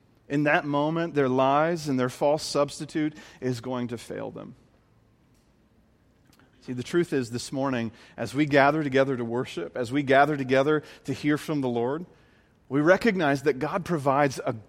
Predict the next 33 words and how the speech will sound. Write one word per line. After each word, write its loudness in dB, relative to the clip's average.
true -6
substitute -6
for -14
sin, -12
doesn't -8
he? -10
God 4
tr-, -8
provides 2
one 2
who 6
will 6
speak -4
a 2
better 6
word 2
than 2
our 0
sinfulness -6
will. -6
The -6
substitute 0
that -4
God 4
provides 0
for -6
sin -4
is 0
not 2
temporary. 4
It 4
doesn't 4
lose 2